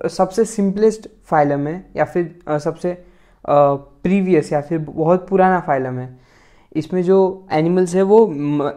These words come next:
मराइन है और एसिमेट्रिक है। They are primitive multicellular organisms having cellular level of organization।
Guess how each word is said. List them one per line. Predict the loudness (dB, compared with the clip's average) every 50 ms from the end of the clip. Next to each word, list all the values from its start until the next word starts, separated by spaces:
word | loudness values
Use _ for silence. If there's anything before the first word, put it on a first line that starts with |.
| -6 -4
मराइन | -2 0 2 2 2 0 0 0
है | -2 -2 -4
और | -4 -2 0 0 0
एसिमेट्रिक | 2 2 2 2 0 -2 -6 -6 -6 -6 -8 -8 -8
है। | -10 -12 -14 -18 _ _ _ _ _ _ _ _ -2
They | 0 0 0 0
are | -2 -4
primitive | -2 -2 -2 -2 -2 -2 -4 -2 -2 -2 -2
multicellular | -2 -2 0 2 0 0 0 -2 -2 0 0 0 0 -2 -2 0
organisms | 0 0 0 -2 -6 -4 -4 -4 -4 -6 -6 -6 -8 -10 -12 -16 -20 _ _ _ _ _ _ _ _ _ _ _ _ _ _ -4
having | -2 -2 0 -2 -2
cellular | -4 -4 -2 0 2 2 2 2 2 2
level | 0 0 0 -2 -2 -2
of | -2 -4 -4
organization। | -4 -4 -6 -6 -6 -6 -6 -8 -8 -10 -12 -12